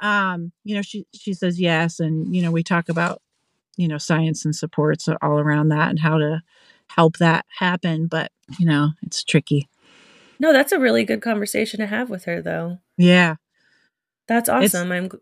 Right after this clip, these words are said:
Speaker 2: I'm glad that you have the relationship with her that you can have that
Speaker 1: Yeah,
Speaker 2: conversation.
Speaker 1: definitely. I
Speaker 2: Yeah.
Speaker 1: definitely cherish my relationship with her.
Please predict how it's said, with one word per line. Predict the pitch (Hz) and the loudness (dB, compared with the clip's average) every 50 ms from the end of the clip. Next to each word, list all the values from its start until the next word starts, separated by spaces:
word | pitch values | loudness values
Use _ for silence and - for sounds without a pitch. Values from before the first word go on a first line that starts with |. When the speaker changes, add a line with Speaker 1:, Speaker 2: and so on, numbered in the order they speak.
| _ | _
Speaker 2:
I'm | - 214 220 214 | 0 0 0 2
glad | 208 226 214 226 262 220 | 2 2 4 4 4 2
that | 220 190 151 | 0 0 0
you | 196 202 214 | -2 -2 -4
have | 208 196 214 196 190 190 190 190 190 190 196 - - - _ _ _ _ _ _ _ _ _ _ _ | -2 -2 0 0 2 2 2 0 0 -2 -6 -12 -20 -20 _ _ _ _ _ _ _ _ _ _ _
the | - 190 | -2 -2
relationship | 190 190 196 226 226 - 220 - 180 - | 0 0 0 -2 -4 -6 -8 -8 -8 -10
with | 170 170 - | -8 -6 -6
her | 170 170 | -4 -4
that | 170 - | -4 -6
you | - 170 | -8 -8
can | - - 175 | -8 -10 -6
have | 170 202 233 226 | -4 -4 -2 0
that | 190 160 156 | 2 2 2
Speaker 1:
Yeah, | 147 | 2
Speaker 2:
conversation. | - - 139 147 160 - - 160 165 165 - - 165 165 170 175 185 - | 0 0 -2 -2 -4 -4 -4 -4 -4 -4 -2 -2 -2 -2 -4 -6 -4 0
Speaker 1:
definitely. | - 165 156 156 - 156 151 160 147 143 165 156 160 - _ _ _ _ _ _ _ _ _ _ _ _ _ _ _ _ - | 2 2 2 4 2 2 0 2 2 0 0 0 -2 -4 _ _ _ _ _ _ _ _ _ _ _ _ _ _ _ _ -2
I | 156 | 0
Speaker 2:
Yeah. | 156 | 0
Speaker 1:
definitely | 156 165 165 156 196 180 165 160 160 | 4 4 4 4 4 2 2 2 2
cherish | - - 170 156 151 151 - - | 0 0 0 0 0 -2 -2 -2
my | 151 151 | -2 -2
relationship | 151 151 151 156 151 151 - - 165 160 - 160 160 - | 0 0 0 0 0 0 0 -2 -4 -4 -4 -6 -6 -6
with | 165 156 160 - | -6 -6 -4 -4
her. | 156 - - 165 - | -4 -4 -4 -4 -8